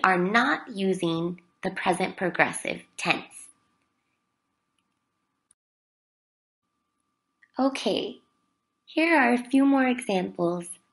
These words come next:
of stative verbs used correctly.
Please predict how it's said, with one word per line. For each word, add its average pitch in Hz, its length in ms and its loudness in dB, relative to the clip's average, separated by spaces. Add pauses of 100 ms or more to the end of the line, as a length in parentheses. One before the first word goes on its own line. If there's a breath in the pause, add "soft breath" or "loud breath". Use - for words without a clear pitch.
(140)
of 247 100 0
stative 240 640 -2
verbs 165 460 -2 (100)
used 165 340 0
correctly. - 720 -4